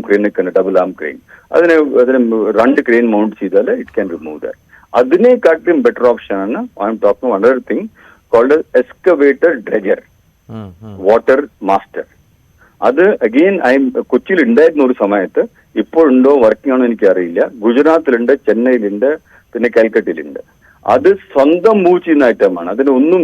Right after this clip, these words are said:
Speaker 1: ലോഡ് ചെയ്യേണ്ട ആവശ്യമില്ല. It is designed for ഇങ്ങനത്തെ ഓപ്പറേഷന് വേണ്ടി അതിനെ ഉണ്ടാക്കിയെടുക്കുന്നത്. അതിനെ കൊണ്ടുവന്നാൽ it may take two,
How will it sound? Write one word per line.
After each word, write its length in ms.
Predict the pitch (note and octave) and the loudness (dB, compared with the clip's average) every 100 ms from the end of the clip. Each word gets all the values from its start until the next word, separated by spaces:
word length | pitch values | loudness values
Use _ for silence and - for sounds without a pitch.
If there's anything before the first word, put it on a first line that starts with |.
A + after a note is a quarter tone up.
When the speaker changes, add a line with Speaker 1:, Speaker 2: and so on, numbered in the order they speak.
| C3 | 2
Speaker 1:
ലോഡ് 180 | D#3 D#3 | 2 2
ചെയ്യേണ്ട 200 | D3+ C3+ | 0 2
ആവശ്യമില്ല. 480 | A#2 G#2 - - C2+ - _ - D3+ | 2 0 -6 -12 -12 -14 _ -10 -2
It 80 | F3+ | 0
is 80 | D3 A2+ | 0 -2
designed 480 | A#2+ C#3 E3+ G3+ G3+ - | 0 2 2 2 2 2
for 140 | F3 F3+ | 2 2
ഇങ്ങനത്തെ 340 | D3 E3 F3+ D3 | 2 0 2 2
ഓപ്പറേഷന് 460 | C#3 E3+ E3 E3+ D#3+ | 2 0 -2 0 0
വേണ്ടി 160 | E3 D3+ | 2 2
അതിനെ 180 | C#3+ F3 | 2 0
ഉണ്ടാക്കിയെടുക്കുന്നത്. 960 | D#3 D#3 F#3 G#3 F#3 D#3+ - F#2 - - _ _ _ _ - | 0 0 0 0 0 0 0 -6 -8 -12 _ _ _ _ -2
അതിനെ 360 | A#2 D3 A3 | 0 2 2
കൊണ്ടുവന്നാൽ 580 | G#3+ C#3+ B2+ A#2+ G#2+ A#2 F#3+ | 2 2 2 2 2 0 0
it 80 | F#3+ E3 | -2 -4
may 100 | B2+ - | -4 0
take 160 | C#3 G#2+ _ | 0 0 _
two, 100 | - | -10